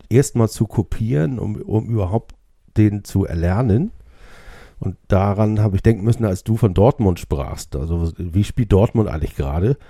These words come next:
Und das ist ja ei-, das ist ja sozusagen z-, die zweite Liga oder Spieler in der zweiten Liga, habe ich immer so das Gefühl, natürlich haben die ihre Idole auch, äh,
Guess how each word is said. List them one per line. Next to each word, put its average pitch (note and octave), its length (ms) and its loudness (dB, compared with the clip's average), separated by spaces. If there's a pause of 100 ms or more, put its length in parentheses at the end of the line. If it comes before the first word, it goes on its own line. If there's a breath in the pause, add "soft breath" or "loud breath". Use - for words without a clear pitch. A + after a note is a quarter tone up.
(600 loud breath)
Und G#2 160 0
das G2+ 100 2
ist A#2+ 140 -2
ja A#2 160 4
ei-, G#2 280 2
das - 220 0
ist - 140 -2
ja G#2 320 6
sozusagen G2 500 0
z-, - 220 -12
die G#2 160 0
zweite A2 380 4
Liga B2+ 320 6
oder G#2+ 180 4
Spieler D#3 360 4
in A#2 60 4
der A2 140 4
zweiten A#2 320 2
Liga, A#2 180 4
habe G#2+ 120 4
ich A2+ 80 0
immer A#2+ 200 6
so A2 100 6
das A2 120 4
Gefühl, A#2+ 240 2
natürlich B2 320 2
haben A2+ 100 2
die A2+ 120 2
ihre G#2+ 260 2
Idole A2 600 4
auch, - 280 0
äh, G#2+ 480 0